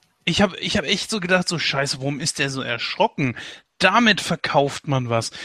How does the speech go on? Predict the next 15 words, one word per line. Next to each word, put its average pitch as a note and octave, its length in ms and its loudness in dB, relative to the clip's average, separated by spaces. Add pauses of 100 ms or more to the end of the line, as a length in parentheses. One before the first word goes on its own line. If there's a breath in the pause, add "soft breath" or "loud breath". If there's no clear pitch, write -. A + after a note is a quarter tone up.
(140 loud breath)
Nicht A3+ 300 4
immer G3 220 4
nur F3 160 4
extreme D#3+ 640 4
Aktionen. C#3 680 2
Ich C3 160 -2
mein, C#3+ 300 4 (360 loud breath)
seien D3 280 2
wir E3+ 80 6
mal D#3+ 140 6
ehrlich, D#3+ 440 2
äh, D#3 180 4
wen F3 160 6
hat, E3+ 280 4 (120)
ähm, D#3 680 6